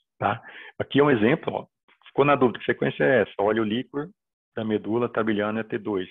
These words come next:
né? Não tem, e a gordura tá preta, T dois fat sete. Aqui, nesse caso, é um, é um spare, tá? E ele identifica muito bem pequenas lesões que têm hipersinal T dois.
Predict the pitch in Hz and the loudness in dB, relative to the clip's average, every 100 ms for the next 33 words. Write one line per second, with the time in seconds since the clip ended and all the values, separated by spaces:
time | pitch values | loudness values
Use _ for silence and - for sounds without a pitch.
0 | _ 101 117 - 110 110 113 110 - 104 | _ -10 -8 -4 -4 0 0 0 -4 -4
1 | 107 101 101 104 110 123 - 135 165 - | 0 0 0 -2 -4 -6 -4 -4 -4 -6
2 | - 117 104 117 117 123 127 - 104 - | -8 -6 -2 -2 -2 -4 -4 -4 -8 -8
3 | 120 147 143 - - 117 127 131 143 - | -10 -6 -6 -4 -2 0 0 -4 -6 -10
4 | _ 120 127 - - 101 - _ 120 127 | _ -6 -6 -6 -6 -6 -8 _ -2 -2
5 | - - - _ 113 113 123 - _ _ | -4 -16 -20 _ 0 2 0 -4 _ _
6 | _ _ _ _ 180 180 - 117 120 - | _ _ _ _ -20 -20 -6 0 0 0
7 | 127 120 117 135 123 113 123 120 110 113 | -4 0 0 0 0 2 2 2 -2 -4
8 | - 131 127 123 107 110 110 _ 113 113 | -2 -2 0 0 0 -2 -4 _ -4 -2
9 | - 117 - 113 107 143 101 | -4 -6 -4 -4 -2 -4 -4